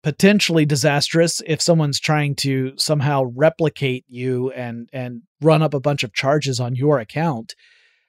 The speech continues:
But to me, the more disturbing thing is that every time you use a, a point of sale or point of, of access that relies on this technology,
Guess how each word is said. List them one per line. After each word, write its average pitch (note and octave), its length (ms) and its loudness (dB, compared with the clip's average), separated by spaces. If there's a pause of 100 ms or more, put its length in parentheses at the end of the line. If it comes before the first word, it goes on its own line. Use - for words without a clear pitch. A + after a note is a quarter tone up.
(580)
But F#3+ 180 2
to F3+ 120 4
me, A3+ 360 2
the E3+ 140 6
more D#3 160 2
disturbing C#3 540 0
thing A2+ 500 -8 (1000)
is E3 160 0
that D#3 240 2
every G#3+ 240 2
time G3 260 2
you E3 80 4
use D#3 340 2
a, D3 280 0
a C#3+ 140 0
point F3 380 0
of D#3+ 120 0
sale C3+ 400 -2
or C3 240 -6 (200)
point E3 300 0
of, C3+ 320 -4 (480)
of C3 240 -6
access C#3+ 760 -2 (100)
that C#3 160 -4
relies D3+ 480 4
on C#3+ 100 2
this C3+ 160 -2
technology, C3 920 -4